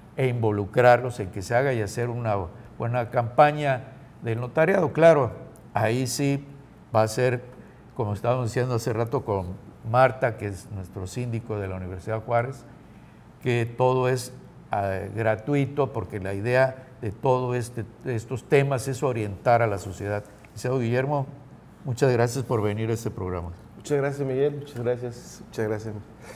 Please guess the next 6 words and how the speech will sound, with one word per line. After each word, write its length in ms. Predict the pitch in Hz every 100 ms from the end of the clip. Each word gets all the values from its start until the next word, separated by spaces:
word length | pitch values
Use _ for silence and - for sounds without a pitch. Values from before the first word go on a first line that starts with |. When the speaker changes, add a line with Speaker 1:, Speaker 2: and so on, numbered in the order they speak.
| - - - - -
Speaker 2:
Eh, 420 | 104 107 101 95 -
yo 100 | 104
encantado, 540 | 139 147 127 135 143 147
este, 480 | 123 - 117 98 80 - - - - - - - - - - - - - - - -
por 140 | - 107
este 680 | 113 - 135 120 101 78